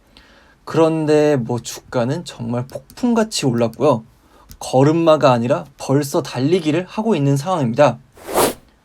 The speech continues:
한국 항공우주 결론입니다. 솔직히 다른 나라들에 비해서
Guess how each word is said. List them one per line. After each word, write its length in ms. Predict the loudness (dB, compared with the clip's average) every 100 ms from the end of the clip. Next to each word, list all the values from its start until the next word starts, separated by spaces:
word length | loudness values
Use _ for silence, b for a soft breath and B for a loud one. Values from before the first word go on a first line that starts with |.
| _
한국 360 | -2 2 2 2
항공우주 440 | 2 4 4 2
결론입니다. 720 | -2 0 2 2 0 -2 -4 -10 _ _ b b b
솔직히 540 | -8 -8 -6 -10 -12 -14
다른 380 | -10 -4 -2 0
나라들에 420 | 0 0 -2 -2
비해서 360 | -2 -2 -4